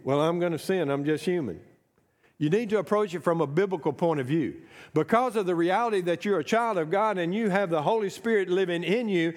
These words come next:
and that with every temptation there's provided a way of escape, you do not have to sin.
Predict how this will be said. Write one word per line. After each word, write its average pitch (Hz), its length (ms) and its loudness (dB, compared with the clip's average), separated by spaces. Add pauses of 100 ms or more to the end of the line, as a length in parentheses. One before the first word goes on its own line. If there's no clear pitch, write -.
(200)
and 180 220 4
that 180 120 2
with 175 160 0
every 220 300 -2
temptation 214 640 0
there's 185 180 0
provided 196 500 0
a 180 80 2
way 185 200 0
of 156 120 0
escape, 214 460 -2 (260)
you 247 300 2
do 240 340 0
not 233 300 0
have 233 440 -2
to 226 380 0 (140)
sin. 247 500 -2